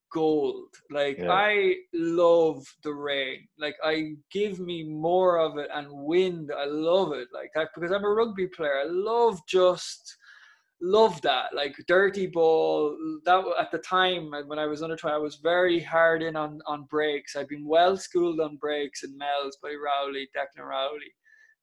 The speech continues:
Speaker 1: and I was very good at getting in and dirty ball. Like, I was on Galvin that day, you know, um, and, like, I haven't seen the game back. I've never seen the game, but I'd like to see it. I'd like to s-, I'd love to see the, the
Speaker 2: Sure, there's
Speaker 1: dirty
Speaker 2: footage of it somewhere, yeah.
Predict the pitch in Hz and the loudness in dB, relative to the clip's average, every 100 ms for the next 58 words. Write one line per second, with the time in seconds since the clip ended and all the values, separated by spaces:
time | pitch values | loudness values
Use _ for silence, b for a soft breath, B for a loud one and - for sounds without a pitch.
0 | - 139 139 135 143 135 156 180 180 180 | -10 -8 -6 -6 -6 -2 4 6 6 2
1 | 165 156 143 147 143 147 151 143 135 147 | -2 -2 -2 -4 -4 -8 -12 -12 -10 -4
2 | 147 143 139 147 143 143 139 190 180 190 | -4 -6 -10 -6 -4 -4 -2 -2 -2 -2
3 | 151 160 196 196 170 151 143 151 135 143 | 2 2 2 0 -2 -2 -2 -6 -6 -6
4 | - _ 143 143 147 139 139 - - 139 | -14 _ -16 -10 -6 -6 -8 -10 -8 -6
5 | 135 139 - _ _ _ _ _ _ _ | -6 -10 -20 _ _ _ _ _ _ _
6 | _ 151 151 143 143 151 151 - - 160 | _ -4 -2 -2 -2 -2 -4 -6 0 2
7 | 190 202 196 190 151 139 147 175 190 208 | 2 0 -2 -4 -4 -4 -2 0 0 0
8 | 233 - 156 156 160 156 165 165 175 196 | 0 -4 -6 -4 -4 -4 -8 -8 -6 -4
9 | 220 233 208 - 151 156 147 160 185 185 | -4 -6 -8 -2 0 0 0 2 0 0
10 | 185 - 143 139 147 - 151 160 165 165 | -6 -4 -6 -8 -10 -12 -8 -2 -2 -4
11 | 165 - 143 151 180 180 175 170 160 151 | -12 -8 -6 -4 -4 -6 -12 -8 -8 -6
12 | 143 139 - - 92 - 101 - 92 87 | -6 -8 -2 0 0 -2 -8 -8 -8 -8
13 | - 104 90 87 101 | -8 -6 -6 -8 -8